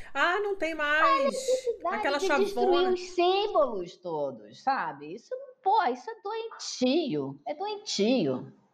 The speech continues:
Speaker 2: Então
Speaker 1: O ne-, uma coisa que me deixou muito, muito, muito tocada foi,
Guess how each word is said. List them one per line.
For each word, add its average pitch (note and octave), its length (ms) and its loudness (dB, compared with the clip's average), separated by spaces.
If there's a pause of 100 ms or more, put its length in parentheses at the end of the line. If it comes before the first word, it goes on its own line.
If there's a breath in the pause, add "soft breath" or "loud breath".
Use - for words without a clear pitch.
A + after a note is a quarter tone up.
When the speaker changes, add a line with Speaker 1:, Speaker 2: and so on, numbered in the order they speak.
(120)
Speaker 2:
Então A#3 920 -2 (320)
Speaker 1:
O F#3 60 -6
ne-, G#3 240 0
uma G3 440 2
coisa C4 220 6
que C4+ 100 0
me A#3+ 100 2
deixou A#3 320 4
muito, A#3+ 560 2
muito, A#3+ 380 -2
muito A#3+ 260 -4
tocada G#3+ 500 -2
foi, G#3+ 400 0